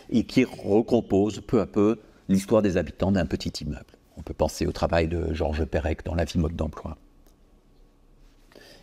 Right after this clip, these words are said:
Et chacune de ces histoires est extrêmement attachante, prend un, un point de vue différent. Il y a même une,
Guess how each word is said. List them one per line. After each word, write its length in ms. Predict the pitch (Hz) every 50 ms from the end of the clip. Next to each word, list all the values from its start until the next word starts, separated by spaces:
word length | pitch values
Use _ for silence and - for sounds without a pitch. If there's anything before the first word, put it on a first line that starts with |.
| _ -
Et 80 | 87
chacune 800 | 82 - - - - - - - - 160 156 160 147 127 107 95 92
de 120 | 95 95
ces 180 | 92 - - 98 90
histoires 240 | 104 - - 131 120
est 100 | 107 -
extrêmement 320 | 101 - - - 110 110
attachante, 540 | 104 98 - 104 95 - - - 143 151 -
prend 300 | - - - 139 127 110
un, 100 | 110 104 - - -
un 160 | 117 110 107
point 200 | 101 - 117 110
de 60 | 110
vue 140 | 104 113 123
différent. 500 | 110 104 95 - - 95 90 107 120 127
Il 80 | 120 101
y 60 | 98
a 60 | 95
même 280 | 98 107 120 113 110 107
une, 200 | 101 101 98